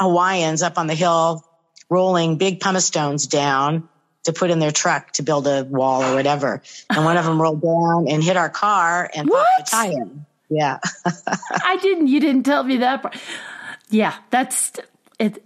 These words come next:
Speaker 2: that's just insane. What was the movie we watched at your house that we were talking about that kind of rem-, reminded us of, uh, the free years when we were children?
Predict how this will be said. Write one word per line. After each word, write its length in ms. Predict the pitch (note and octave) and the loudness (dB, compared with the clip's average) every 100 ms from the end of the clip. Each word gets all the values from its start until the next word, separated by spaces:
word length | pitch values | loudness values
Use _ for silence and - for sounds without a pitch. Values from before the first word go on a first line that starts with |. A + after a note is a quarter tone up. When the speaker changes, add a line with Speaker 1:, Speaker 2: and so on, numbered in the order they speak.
| - | -6
Speaker 2:
that's 380 | G3+ G3 - | -2 -2 -2
just 300 | - G3+ - | -4 -4 -2
insane. 640 | F#3 F3+ E3+ F#3 F3+ E3+ E3+ | 0 0 0 -2 0 -2 0
What 180 | C#4+ G4 | 0 0
was 200 | A4 - | 0 2
the 80 | |
movie 360 | C4 D#4 F4 D4 | 4 4 4 2
we 160 | G#3 A3 | 2 2
watched 420 | G3 G#3+ - - | 2 0 -2 -2
at 140 | G3+ | -2
your 220 | G#3+ G#3+ | 2 2
house 480 | F#3+ A3 G#3 G#3 - - - - - | 2 0 0 -2 -4 -10 -18 -10 -2
that 140 | G#3 | 0
we 80 | G#3 | 2
were 180 | G3+ G#3+ | 2 2
talking 400 | A3 G3 G#3 F#3+ | 0 0 0 0
about 300 | G3 G3 G3 | 0 0 0
that 160 | G3+ | -4
kind 200 | B3+ A3 | 0 0
of 80 | F#3+ | 2
rem-, 520 | G#3 F#3+ G3 - A3 A#3 | 4 4 2 2 0 2
reminded 640 | A3+ G#3 G3+ G#3 G#3+ G3+ | 2 4 4 4 2 2
us 260 | F#3+ F#3+ G3 | 2 0 -2
of, 280 | F3 E3 F3+ | -2 -2 0
uh, 280 | F3+ F3 | 0 0
the 140 | E3 F3+ | -2 -6
free 260 | - B3 | -2 2
years 560 | G#3 F#3+ G3 F#3+ F#3+ F#3 | 2 2 2 2 0 0
when 100 | F3+ | 0
we 60 | F3 F3 | 0 0
were 160 | F3+ | -2
children? 540 | E3 F#3+ F#3 F#3 E3 | -2 -4 -2 -2 -4